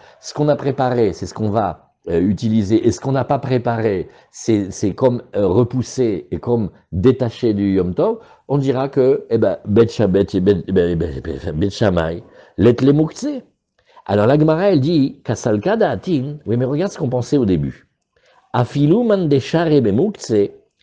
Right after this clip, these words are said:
nachon, regarde, même celui qui permettrait le mouktsé, comme on vient de dire maintenant,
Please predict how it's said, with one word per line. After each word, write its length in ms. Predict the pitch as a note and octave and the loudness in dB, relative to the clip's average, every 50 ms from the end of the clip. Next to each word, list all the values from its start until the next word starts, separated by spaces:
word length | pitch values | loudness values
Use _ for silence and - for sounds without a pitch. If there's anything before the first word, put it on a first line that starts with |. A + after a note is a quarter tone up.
| _ _ _ _ _ - | _ _ _ _ _ -4
nachon, 540 | - A#2+ C#3+ D#3+ - - D3 A#2 G2 F2 D#2 D#2 | -2 -2 0 -2 -2 -2 -2 -2 -2 -4 -6 -6
regarde, 420 | A2+ A2+ A2 F#2+ E2 D2 B1+ - - _ _ _ _ _ _ | -4 -2 -2 -2 -4 -6 -12 -16 -20 _ _ _ _ _ _
même 340 | - A#2 C#3+ F#3+ A#3 B3 B3 | -6 -2 -2 0 0 -2 -2
celui 400 | - - - F3+ E3 D3+ D3+ C3+ | -4 -2 0 2 2 2 2 0
qui 120 | - - G#2+ | 0 -2 -2
permettrait 640 | F#2+ D3+ F#3+ D3 C#3 B2 G2 - - G#2 F2+ D#2 D2+ | -2 -2 -2 -2 -2 -4 -6 -6 -4 -4 -2 -2 -2
le 120 | E2+ E2+ | 0 0
mouktsé, 560 | E2+ E2+ D#2+ - - - G3+ G#3 B3 D4 - _ _ _ _ _ _ _ _ _ _ _ _ _ _ _ _ _ _ _ _ _ _ _ _ _ _ _ _ _ _ _ _ _ _ _ _ _ _ _ _ _ _ _ - D#2 | 0 0 -2 -4 -6 -4 -4 -4 -4 -4 -8 _ _ _ _ _ _ _ _ _ _ _ _ _ _ _ _ _ _ _ _ _ _ _ _ _ _ _ _ _ _ _ _ _ _ _ _ _ _ _ _ _ _ _ -10 -4
comme 160 | - G2+ G#2 | -2 0 0
on 60 | G#2+ G2 | 2 2
vient 200 | F#2 G#2+ G#2+ G#2+ | 2 2 4 4
de 100 | G#2 F#2+ | 4 2
dire 200 | F#2+ G2 G2 F#2+ | 2 0 0 0
maintenant, 600 | E2+ D#2 C#2+ - B2 C3+ C#3 A#2 G#2+ B2+ C#3+ | -2 -4 -4 -2 -2 0 0 -2 -4 -6 -10